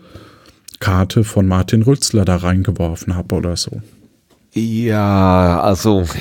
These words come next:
Speaker 2: ähm, ich halte es da tatsächlich mit Stefan Hansen Öst, ähm, da, man, man kann die Schraube auch zu weit drehen. Also alles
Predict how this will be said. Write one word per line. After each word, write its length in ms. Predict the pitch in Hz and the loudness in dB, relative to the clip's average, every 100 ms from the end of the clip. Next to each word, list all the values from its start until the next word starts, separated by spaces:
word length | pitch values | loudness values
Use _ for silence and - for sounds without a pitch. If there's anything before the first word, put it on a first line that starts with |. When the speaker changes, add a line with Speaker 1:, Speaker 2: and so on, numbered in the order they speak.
| - 82 | -4 -4
Speaker 2:
ähm, 140 | 85 - | -4 -8
ich 500 | 78 - - - - | -10 -10 -10 -10 -4
halte 180 | 113 123 | -2 -2
es 60 | |
da 100 | - | -2
tatsächlich 460 | 98 98 - 127 107 | -2 -2 -2 0 0
mit 140 | 87 | 0
Stefan 420 | 80 101 90 92 82 | 0 -2 0 2 2
Hansen 340 | 90 87 85 | 2 0 -2
Öst, 440 | - 90 90 - 90 | 0 0 0 -2 -2
ähm, 760 | 87 85 82 78 71 55 - - - | 0 0 0 -2 -6 -8 -12 -16 -10
da, 360 | - 82 85 85 85 82 82 | -2 0 0 -2 -6 -8 -2
man, 240 | 90 92 | 0 0
man 220 | 80 85 82 | -2 -2 -2
kann 300 | - 98 123 | -2 -2 0
die 100 | 98 | -2
Schraube 460 | - 90 98 92 | -2 0 2 0
auch 100 | - | -2
zu 600 | - - - 117 123 113 - - - - _ _ | -6 -8 -2 0 0 -2 -8 -18 -20 -20 _ _
weit 540 | - 71 85 87 - - 71 | -6 0 2 2 -2 -16 -8
drehen. 500 | - - 73 71 67 - - - - | -6 -2 0 0 -2 -10 -20 -20 -20
Also 640 | - 98 95 87 95 92 90 _ - - | -6 0 2 2 2 2 0 _ -20 -4
alles 540 | 82 101 113 - - | 0 2 2 -2 -10